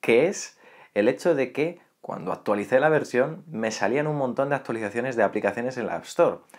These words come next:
Las he actualizado y esta mañana cuando me he despertado de nuevo con la actualización ya puesta, me han vuelto a salir esas actualizaciones. No sé por qué, pero es un dato curioso. Supongo que lo arreglarán en la próxima actualización que vendrá muy, muy prontito.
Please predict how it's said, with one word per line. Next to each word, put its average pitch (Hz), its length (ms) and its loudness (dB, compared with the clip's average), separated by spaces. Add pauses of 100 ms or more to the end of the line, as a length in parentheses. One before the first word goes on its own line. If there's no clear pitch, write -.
Las 92 240 -2
he 131 60 4
actualizado 143 500 0
y 113 60 0
esta 113 180 -4
mañana 117 300 -2
cuando 95 180 -4
me 92 80 -6
he 104 60 0
despertado 117 560 0
de 92 240 -4
nuevo 104 240 0
con 90 80 -2
la 85 80 -2
actualización 90 460 -4
ya 113 140 2
puesta, 104 400 -4 (220)
me 117 140 2
han 123 100 4
vuelto 135 240 4
a 131 60 6
salir 113 260 0
esas 127 220 -8
actualizaciones. 98 800 -4 (560)
No 104 200 -2
sé 113 140 -4
por 104 180 0
qué, 170 240 -4 (360)
pero 104 160 2
es 104 40 -2
un 113 100 -2
dato 92 180 2
curioso. 82 320 -4
Supongo 95 300 -2
que 98 60 2
lo 92 60 4
arreglarán 90 480 0
en 82 380 -10
la 95 180 0
próxima 107 320 -4
actualización 92 400 -6
que 101 80 -12
vendrá 101 280 -2
muy, 110 180 -4
muy 110 180 -4
prontito. 85 560 -10